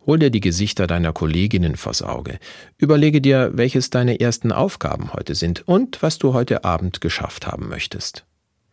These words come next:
Das Pendeln dazu nutzen, um bewusster zu leben, das ist eine uralte, aber schlaue Idee. Und darauf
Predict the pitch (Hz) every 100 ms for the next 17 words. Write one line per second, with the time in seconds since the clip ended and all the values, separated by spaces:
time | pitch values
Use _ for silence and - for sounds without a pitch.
0 | _ - - - - - 110 - - -
1 | 175 220 175 143 131 - 117 113 127 -
2 | 123 120 - 127 120 113 123 - 113 117
3 | 135 160 73 95 _ _ - - 101 -
4 | 101 90 - 143 151 - 104 107 107 104
5 | 90 90 - 113 170 107 107 101 82 80
6 | _ _ - 80 - - 135 110 98 -